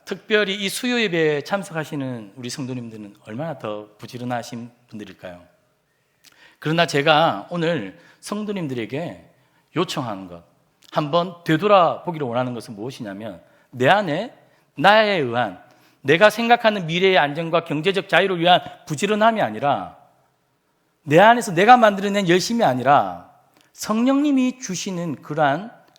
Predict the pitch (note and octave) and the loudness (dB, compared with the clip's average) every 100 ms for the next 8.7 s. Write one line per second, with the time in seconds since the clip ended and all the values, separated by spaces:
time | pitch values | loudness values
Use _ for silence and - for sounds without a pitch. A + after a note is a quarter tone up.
0 | _ B3 A3+ F#3+ D3 C#3+ C#3 - - F#3 | _ -6 -2 -2 -2 -4 -6 -6 0 0
1 | F3 B2+ F3+ - _ _ B2 D3 - E3 | 0 -6 -8 -12 _ _ -6 -6 -6 -8
2 | A#2+ C#3 - _ F#3+ F3 A2 F2+ E2+ F#2 | -6 -8 -14 _ -8 -6 -8 -12 -18 -20
3 | F2 F#2+ _ _ _ _ _ _ _ _ | -20 -20 _ _ _ _ _ _ _ _
4 | _ _ _ _ _ _ F3 F3+ G#3 G#3 | _ _ _ _ _ _ -6 2 4 4
5 | G#3 G3 F#3 D3 E3 F#3 F3+ D#3 E3 A3+ | 2 0 0 2 2 0 0 4 4 4
6 | D4 - G#3 G#3+ A#3 B3 A#3 E3 - F3+ | -4 -6 -2 0 2 2 0 -4 -10 -8
7 | E3 C3 C3 D3 C#3 G#2+ - _ _ _ | -4 -4 -6 -8 -8 -10 -14 _ _ _
8 | - F3 D3 A#2 A#2 E3 | -4 -4 -2 -6 -6 -8